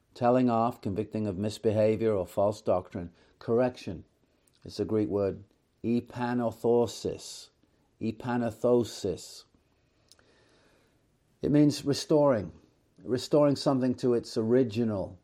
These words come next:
and proper con-, condition. Do you believe that? The Bible can do that? That's what it means to correct. Something's off, the Word of God corrects it. Something's out of line,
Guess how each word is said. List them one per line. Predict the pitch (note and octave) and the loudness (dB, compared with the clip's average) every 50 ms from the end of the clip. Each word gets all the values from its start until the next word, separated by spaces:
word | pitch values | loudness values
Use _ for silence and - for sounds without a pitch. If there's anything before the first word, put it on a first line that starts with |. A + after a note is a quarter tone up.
| _ _ _ _ _ _ _ | _ _ _ _ _ _ _
and | G2 G#2 G2 - | -10 -10 -10 -10
proper | - - C3 A#2+ A2+ A2+ - A2+ G2 F#2 F#2 - _ | -2 0 2 2 2 0 -2 -4 -4 -4 -6 -12 _
con-, | - - G2 G2 - - _ | -10 -8 -8 -8 -8 -12 _
condition. | - - G#2 G2 E2+ G#2+ G2+ - - - - - - _ _ _ _ _ _ _ _ _ _ _ _ | -10 -8 -6 -2 -2 -2 -2 -4 -8 -14 -16 -16 -18 _ _ _ _ _ _ _ _ _ _ _ _
Do | - B2+ | -4 -4
you | C3+ | -2
believe | C#3+ D3+ D#3 E3 | 2 2 2 2
that? | D#3+ F3+ E3 C3+ - | 2 0 0 -2 -4
The | B2 | 0
Bible | G2 A#2+ A#2+ C3+ C#3 D3+ D3 | 2 4 4 4 4 2 -2
can | - B2 G#2 | -2 -2 -2
do | F#2+ G2+ G#2 | 0 0 0
that? | A#2 D3+ F#3 G3+ G#3 - _ _ _ _ _ _ _ _ _ _ _ _ _ _ _ _ _ _ | 0 0 -2 -4 -8 -14 _ _ _ _ _ _ _ _ _ _ _ _ _ _ _ _ _ _
That's | - A#2 C3 C#3 - - | -2 -2 -2 -2 -2 0
what | E3 D3+ | 0 0
it | D3+ B2 | 2 2
means | C#3 C3+ B2+ A#2+ A2+ - | 2 0 0 0 -2 -4
to | - - A#2+ A2 | -6 -8 -8 -8
correct. | - - - B2 A2+ A2+ A#2 A2 F#2+ D#2 - - _ - - - _ _ _ _ _ _ _ _ _ _ _ _ _ _ _ _ _ _ _ _ _ _ _ _ _ _ _ _ | -6 -6 -4 -2 0 0 0 0 -2 -4 -6 -12 _ -20 -20 -20 _ _ _ _ _ _ _ _ _ _ _ _ _ _ _ _ _ _ _ _ _ _ _ _ _ _ _ _
Something's | _ - - C3 B2 - C#3+ C#3 C3+ B2 | _ -10 -6 -6 -2 0 0 2 4 6
off, | B2+ A2+ G#2 G2+ A#2 - - - - _ _ _ _ _ _ _ _ _ _ _ _ _ | 6 8 8 6 4 2 -2 -10 -20 _ _ _ _ _ _ _ _ _ _ _ _ _
the | - G#2 | -4 -2
Word | G2+ G#2+ A#2+ B2 | 0 2 2 2
of | A#2+ G#2 | 2 2
God | G2 A2+ G#2+ G#2 G#2+ G#2 - _ _ _ _ _ | 2 2 2 2 2 0 -6 _ _ _ _ _
corrects | - - C3 A#2+ A#2+ C3+ C3+ C3+ - - - | -8 -4 -2 2 2 2 2 0 -4 -10 -10
it. | E2 - - - _ _ _ _ _ _ _ _ _ _ _ _ _ _ _ _ _ _ _ _ _ _ _ _ _ | -10 -10 -12 -18 _ _ _ _ _ _ _ _ _ _ _ _ _ _ _ _ _ _ _ _ _ _ _ _ _
Something's | - - A#2+ A2 - A#2+ B2 B2 B2+ | -12 -10 -10 -6 -4 -2 0 2 4
out | C3 B2 B2 | 6 6 6
of | A#2 B2 | 4 4
line, | B2+ A2+ G#2+ G2+ G#2 G#2+ A2+ A#2+ C3 C#3 | 2 2 2 2 0 -2 -2 -2 -4 -4